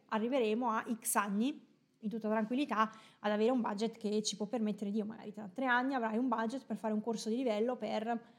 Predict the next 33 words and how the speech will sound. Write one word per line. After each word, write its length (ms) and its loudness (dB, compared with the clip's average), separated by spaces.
lavorare 420 2
con 80 0
la 80 2
scrittura 340 -2
online, 280 2
per 120 -6
diventare 340 -2
copywriter. 520 0
Invece, 380 4
piano 480 0
piano, 380 4
quello 160 2
che 100 2
dobbiamo 240 2
andare 200 0
a 40 -2
fare 240 -4
è 20 -2
andare 300 0
a 20 0
reinvestire 800 2
somme 380 0
in 220 -4
qualcosa 420 -6
che 100 -6
può 160 -6
effettivamente 560 -6
portarci 760 -6
un 500 0
cash 380 -10
flow 340 -4
in 260 -4
ingresso. 800 -6